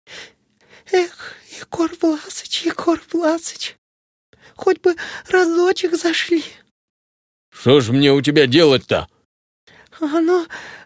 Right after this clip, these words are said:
Speaker 1: конечно, делать нечего, да так. Всё-таки ж хозяйство, поглядеть, как и что. Вы хозяин,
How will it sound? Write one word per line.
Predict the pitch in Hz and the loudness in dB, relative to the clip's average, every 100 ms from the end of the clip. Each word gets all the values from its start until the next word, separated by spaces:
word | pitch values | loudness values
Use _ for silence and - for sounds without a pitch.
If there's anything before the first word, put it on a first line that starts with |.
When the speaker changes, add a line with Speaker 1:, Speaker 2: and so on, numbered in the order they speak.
| - _ _ | -20 _ _
Speaker 1:
конечно, | - 339 339 349 339 - | -6 -4 -2 -2 -2 -4
делать | - - 370 320 | -6 0 0 2
нечего, | 330 339 349 - 294 | 0 0 0 -2 -4
да | 247 302 | -4 -6
так. | - 359 339 - - _ _ _ | -4 -2 -2 -4 -20 _ _ _
Всё-таки | - - 330 320 - | -12 -4 -2 -2 -2
ж | 320 - - - - _ _ | -2 -4 -14 -20 -20 _ _
хозяйство, | - - 359 - 339 370 359 - - 349 - _ _ _ _ _ _ | -12 0 0 2 0 0 -4 -8 -14 -14 -16 _ _ _ _ _ _
поглядеть, | 330 - 330 294 339 359 330 - - _ | -4 0 0 2 0 0 -2 -10 -18 _
как | - 359 - | -4 -4 -2
и | 302 | -6
что. | - - - 330 339 320 _ _ _ _ _ _ _ 349 | -6 -10 -2 -2 -2 -8 _ _ _ _ _ _ _ -8
Вы | 381 359 359 | -4 -2 -2
хозяин, | - - - - 294 320 339 330 | -4 -14 -10 -4 -2 -2 -2 -4